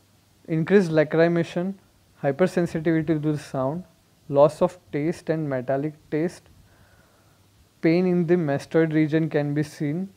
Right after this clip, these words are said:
on the affected side. The sudden facial weakness,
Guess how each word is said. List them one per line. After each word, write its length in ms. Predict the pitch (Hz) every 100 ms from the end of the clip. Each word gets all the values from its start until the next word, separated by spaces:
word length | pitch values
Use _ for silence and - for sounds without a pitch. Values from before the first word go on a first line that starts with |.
| _ _
on 200 | 143 143
the 80 | 143
affected 560 | 131 151 147 - 156
side. 360 | - 160 147 190 - _ _ _ _ _ _ _ _ _ _ - _
The 120 | 151
sudden 380 | 151 170 170 202
facial 400 | 196 185 - 190
weakness, 560 | 170 151 147 151 180